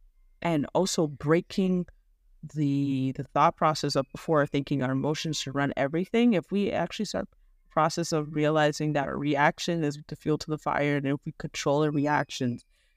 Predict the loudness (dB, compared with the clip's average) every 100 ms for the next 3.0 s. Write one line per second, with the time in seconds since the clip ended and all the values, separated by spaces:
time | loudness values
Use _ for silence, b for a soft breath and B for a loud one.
0 | _ _ _ _ 0 0 2 0 0 -2
1 | -4 -2 -4 -4 -2 -4 -4 -2 0 0
2 | 0 -2 -2 -2 -2 -4 -4 -6 -8 -8